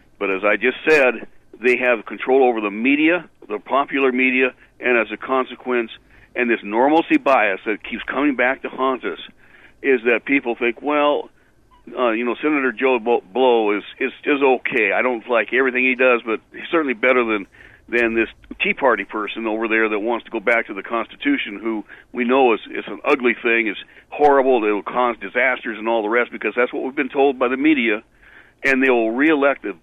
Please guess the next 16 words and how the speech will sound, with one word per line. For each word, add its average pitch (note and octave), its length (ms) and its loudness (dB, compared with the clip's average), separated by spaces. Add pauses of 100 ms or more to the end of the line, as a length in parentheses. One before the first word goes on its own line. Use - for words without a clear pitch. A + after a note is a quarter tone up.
very D3+ 380 2 (120)
same D3 320 0
people C3 320 -2
that G2 200 -6
got A#2+ 220 2
us A#2 180 -2
into A#2+ 260 -6
that G#2+ 180 -2 (100)
same B2 200 -2
posi-, G#2+ 480 -14
that A2+ 200 -2
position A2+ 440 -4
in G2 80 -8
the F#2 80 -10
first G#2 320 -6
place. F#2 260 -8